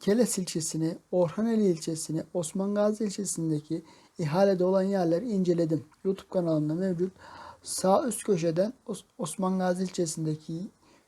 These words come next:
çok güzel bir yer var. Oraya değerlendirmenizi tavsiye ederim. Buradan oraya ulaşabilirsiniz. Haritalarda iki tane gözüküyordu.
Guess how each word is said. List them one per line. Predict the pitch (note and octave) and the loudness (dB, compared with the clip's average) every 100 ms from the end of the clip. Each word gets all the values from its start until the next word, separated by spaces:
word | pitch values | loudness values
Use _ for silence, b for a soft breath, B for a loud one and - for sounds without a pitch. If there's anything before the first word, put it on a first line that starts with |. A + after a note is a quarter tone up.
| - | -10
çok | F#3+ - | -8 -6
güzel | F3+ E3 D#3+ D#3 | -4 0 0 0
bir | |
yer | E3 F3 E3 | 0 0 0
var. | D#3 F3 - | -2 -4 -2
Oraya | F3 F3 D#3+ | 2 2 2
değerlendirmenizi | E3 D#3+ D#3+ D#3 D3+ D3+ D3 C#3+ - | 2 2 0 -2 0 0 -2 -4 -6
tavsiye | D#3 D#3 - D#3+ | -8 -6 -6 -2
ederim. | F3+ E3+ F#3 B B B B _ | 0 0 -2 B B B B _
Buradan | G#3+ G3+ F#3+ G3 | -2 2 2 2
oraya | G3+ F3+ F3 | 2 4 4
ulaşabilirsiniz. | F3+ D#3+ D#3+ D#3 D3 - - - - - b b b b b b b b _ | 4 -2 -4 -4 -6 -10 -14 -14 -14 -18 b b b b b b b b _
Haritalarda | - A3 A#3+ C#4 B3+ A#3+ A3+ G#3+ | 0 2 4 4 4 2 0 0
iki | F#4+ - - | -2 -4 -4
tane | B3 A3 G3+ | -2 0 2
gözüküyordu. | G3 F#3+ - _ - G3 E3+ E3+ | 0 0 -6 _ -2 0 0 -4